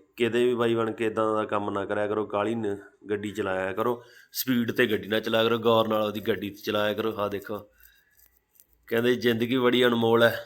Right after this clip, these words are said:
ਜ਼ਿੰਦਗੀ ਵਾਰ-ਵਾਰ ਨਹੀਂ ਮਿਲਦੀ ਹੈਗੀ, ਇੱਦਾਂ ਦਾ ਕੋਈ ਨਾ ਕੰਮ ਕਰਿਆ ਕਰੋ ਬਾਈ। ਆਹ ਲਓ, ਹੁਣ ਉਹ ਬਾਈ ਹੁਣੇ ਗਏ ਨੇਗੇ, ਉਹਨਾਂ ਦੀ ਕਹਿੰਦੇ ਮਾਤਾ ਸੀਰੀਅਸ ਹੈਗੀ,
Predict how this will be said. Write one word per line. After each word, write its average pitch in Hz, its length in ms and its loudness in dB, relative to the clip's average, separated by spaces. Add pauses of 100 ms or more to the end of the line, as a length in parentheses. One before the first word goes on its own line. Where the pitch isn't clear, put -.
ਜ਼ਿੰਦਗੀ 113 280 2
ਵਾਰ-ਵਾਰ 107 460 4
ਨਹੀਂ 110 120 0
ਮਿਲਦੀ 104 360 0
ਹੈਗੀ, 110 260 -2 (680)
ਇੱਦਾਂ 104 240 2
ਦਾ 113 100 6
ਕੋਈ 110 280 -2
ਨਾ 107 140 0
ਕੰਮ 101 260 -2
ਕਰਿਆ 104 240 2
ਕਰੋ 104 200 0
ਬਾਈ। 101 260 -2 (420)
ਆਹ 95 80 -4
ਲਓ, 92 160 -8 (1040)
ਹੁਣ 113 140 4
ਉਹ 113 140 2
ਬਾਈ 110 520 2 (120)
ਹੁਣੇ 120 180 4
ਗਏ 110 200 4
ਨੇਗੇ, 113 360 0 (400)
ਉਹਨਾਂ 110 180 -2
ਦੀ 117 100 2
ਕਹਿੰਦੇ 113 180 0
ਮਾਤਾ 110 360 2
ਸੀਰੀਅਸ 110 480 0
ਹੈਗੀ, 104 240 -2